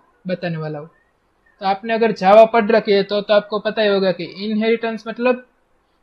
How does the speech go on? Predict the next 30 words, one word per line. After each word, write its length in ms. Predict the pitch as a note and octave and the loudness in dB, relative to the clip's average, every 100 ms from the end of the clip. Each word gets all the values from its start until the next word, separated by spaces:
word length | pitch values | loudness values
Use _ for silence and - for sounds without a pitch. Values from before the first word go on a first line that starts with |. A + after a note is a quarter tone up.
| _ | _
उसमें 280 | G3 - A#3+ | -18 -6 -6
child 400 | A#3+ G3 G#3 A3+ | -2 2 2 2
और 240 | G#3+ A3+ A3 | 0 -2 0
parent 340 | G#3 G#3+ G#3+ | 2 2 2
का 160 | G#3+ A3 A#3 _ - | 0 -2 -2 _ -10
concept 360 | F#3 E3+ F3 | -8 -6 -6
आता 180 | D#3 D#3 | -6 -8
है, 160 | D3 D3+ _ _ | -12 -14 _ _
यानी 180 | F#3 G3+ | -10 -8
कि 180 | G3+ A3+ G3+ | -6 -6 -2
दो 160 | G#3+ A3 | 0 0
class 280 | A3+ G#3+ G#3 | 0 -2 -2
होते 200 | G3 E3+ | -4 -4
हैं, 120 | D3+ | -6
जो 160 | F3 E3 | -6 -8
पहला 320 | F#3 G3 G#3+ | -4 -4 -4
class 300 | G#3 G#3 G3+ | -2 -2 -2
है 60 | G3 | -6
वो 80 | F#3 | -4
parent 340 | G3+ G#3+ A3 | -4 -4 -6
class, 300 | A3+ A#3+ B3+ _ _ _ _ _ - | -4 -4 -6 _ _ _ _ _ -6
और 220 | G#3 - _ _ _ | -6 -6 _ _ _
उसकी 340 | G#3 G#3 - A#3+ | -8 -8 -6 2
जो 140 | B3 | 2
properties 640 | A#3+ A3 A3 A#3 A3 G#3+ | 4 -2 0 -4 -2 -2
है, 80 | G#3+ G#3 | 0 0
उसकी 280 | G3+ - G#3+ | -2 -6 -6
जो 140 | G#3 | -4
methods 480 | G3 G3+ G#3+ G3+ G3 | -2 -2 -2 -4 -4
है, 200 | G3 F#3+ | -6 -6